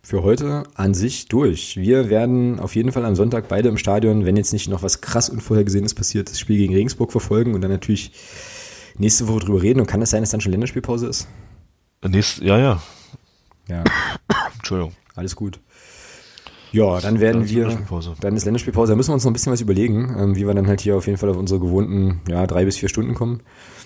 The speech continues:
Speaker 1: Und, äh, ja, euch dann noch ein bisschen was für die Länderspielpause mitgeben. Ähm, ja, und ansonsten, ich weiß nicht, wie der Kartenvorverkauf aussieht für Regensburg, aber, äh, gerade
Speaker 2: Achtzehn fünf habe ich heute gelesen.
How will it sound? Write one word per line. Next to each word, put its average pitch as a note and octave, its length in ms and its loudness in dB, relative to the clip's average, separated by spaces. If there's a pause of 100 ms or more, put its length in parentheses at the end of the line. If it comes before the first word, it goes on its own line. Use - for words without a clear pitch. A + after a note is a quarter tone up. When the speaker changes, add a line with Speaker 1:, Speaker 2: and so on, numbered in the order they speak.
(840)
Speaker 1:
Und, G2+ 840 6
äh, F#2 680 4
ja, E2 280 0
euch E2+ 160 0
dann F#2+ 100 2
noch F2+ 80 4
ein F2+ 60 2
bisschen F2+ 180 0
was F2 80 -2
für - 80 -8
die F#2 60 0
Länderspielpause F#2 540 0
mitgeben. G#2+ 500 2 (140)
Ähm, F2+ 440 0 (180)
ja, F2+ 280 0
und D#2+ 180 -2
ansonsten, A2 600 0 (440)
ich - 60 -8
weiß F#2+ 100 4
nicht, G#2 120 4
wie G#2+ 40 4
der G2 100 6
Kartenvorverkauf A#2 640 2
aussieht A2 240 2
für G2 120 0
Regensburg, G#2+ 520 2
aber, F2+ 520 2
äh, F2 40 2
gerade F#2+ 280 2
Speaker 2:
Achtzehn G2 200 2
fünf G2+ 320 0
habe F2 140 2
ich D#2+ 80 -4
heute F2 160 -2
gelesen. F2 380 -2